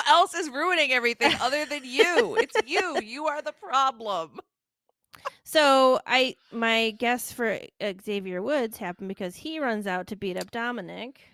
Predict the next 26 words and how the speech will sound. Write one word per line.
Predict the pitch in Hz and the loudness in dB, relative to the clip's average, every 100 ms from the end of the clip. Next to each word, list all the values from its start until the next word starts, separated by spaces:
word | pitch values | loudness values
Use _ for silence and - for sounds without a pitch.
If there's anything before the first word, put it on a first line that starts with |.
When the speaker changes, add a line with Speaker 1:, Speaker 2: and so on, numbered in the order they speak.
| _ - | _ -18
Speaker 1:
Yes. | 190 202 107 170 - - - _ _ _ | -10 -8 -8 -10 -20 -20 -20 _ _ _
Speaker 2:
I'm | 254 | -16
like, | 269 269 | -14 -12
"Maybe | 285 294 | -10 -10
they'll | 302 311 370 | -10 -12 -10
help." | 196 139 - - - | -12 -12 -14 -20 -4
I | 311 | -2
don't | 392 247 | 0 -2
know. | 185 190 | -4 -6
It's, | 311 - | -8 -12
it | 311 - | -16 -10
could | 415 403 | -10 -6
be | 294 | -6
a | 214 | -4
long | 180 202 196 | -6 -8 -8
shot, | 180 160 | -8 -8
right? | 151 185 | -8 -10
Because | 202 202 220 | -10 -12 -10
I | |
don't | 233 | -8
think | 247 214 190 | -8 -10 -10
Xavier | 180 175 185 175 | -12 -12 -10 -10
and | 170 175 | -12 -14
K | 175 165 170 | -14 -14 -14
O | 170 | -14
and | 170 165 | -16 -18